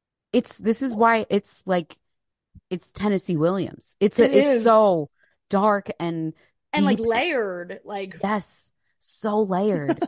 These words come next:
Speaker 2: <laughs>
Speaker 1: It's the best thing I've ever seen in my life. And then
Speaker 2: The other thing too, real quick, as they've gotten older more and more, I can't believe how much Paris and Nikki look like Kathy.
Speaker 1: Oh, well, Kathy has a completely new face now. You have to look at her eighties face.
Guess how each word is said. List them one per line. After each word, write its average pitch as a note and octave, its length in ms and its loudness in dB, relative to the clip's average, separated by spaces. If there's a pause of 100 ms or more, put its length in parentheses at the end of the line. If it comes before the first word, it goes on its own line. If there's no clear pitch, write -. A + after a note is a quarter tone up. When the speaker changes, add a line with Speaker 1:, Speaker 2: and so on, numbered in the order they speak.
Speaker 2:
<laughs> - 960 -8
Speaker 1:
It's A3 140 -4
the A3 80 -4
best A3+ 200 2
thing G#3 160 -2
I've F#3 60 0
ever E3+ 160 0
seen F#3 200 -6
in E3 60 -2
my D#3 100 -4
life. F#3+ 200 -6 (480)
And B3+ 180 4
then D4+ 180 4
Speaker 2:
The D#4 80 2
other F4+ 240 2
thing D#4 120 -2
too, D4+ 180 -2
real B3 180 0
quick, B3+ 300 -6
as A#3+ 220 0
they've D4+ 140 -6
gotten A#3 260 0
older F#3+ 260 -6
more F#3 240 -4
and F#3 120 -6
more, F3 340 -6
I A3+ 60 -2
can't B3+ 400 -8
believe G3+ 640 -6 (360)
how G3+ 140 2
much A#3 340 0 (120)
Paris G3+ 520 -4
and F3 200 -4
Nikki A3 280 -6
look G3 260 -6
like F3 200 -4
Kathy. A3 680 -4 (1500)
Speaker 1:
Oh, E3+ 260 4
well, F3 280 -2
Kathy B3 400 -2
has C4 140 -4
a F#3 60 -8
completely D#3+ 480 -4
new C#3+ 160 -2
face C3+ 340 -10
now. A#2+ 460 -8
You F3+ 120 0
have G#3 160 2
to G3 80 -4
look F3 160 -2
at D#3+ 60 -6
her D#3+ 160 -8
eighties D3 380 -6
face. - 400 -14